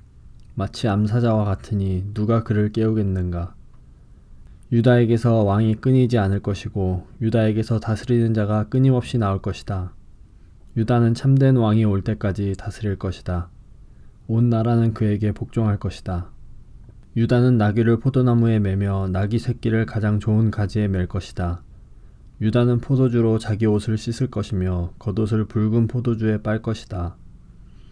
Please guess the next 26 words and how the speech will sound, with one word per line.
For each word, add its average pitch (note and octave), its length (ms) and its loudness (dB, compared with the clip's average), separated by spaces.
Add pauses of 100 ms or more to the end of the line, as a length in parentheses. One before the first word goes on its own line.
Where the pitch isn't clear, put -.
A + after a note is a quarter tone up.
(380)
유다의 B2 380 2
눈은 A2+ 400 2
포도주보다 B2+ 640 2
진하고 F#2+ 680 -2
그의 A2+ 380 0
이는 G#2 260 0
우유보다도 G#2 720 0
힐 A2 180 -2
것이다. F2 540 -6 (920)
스불론은 C3 640 4
바닷가에 A2+ 500 0
살 A2+ 220 -2
것이다. F#2 560 -4 (460)
스불론의 A#2+ 520 2
바닷가는 G#2+ 720 -2
배들이 G#2+ 400 -2
닻을 G#2 400 -6
내리는 G2 400 -2
항구가 A#2+ 400 0
될 F#2+ 220 -4
것이며 F2+ 500 -4 (560)
그의 A#2 300 2
땅은 A#2+ 260 2
시돈까지 B2+ 640 0
미칠 G#2+ 300 -2
것이다. F2+ 520 -6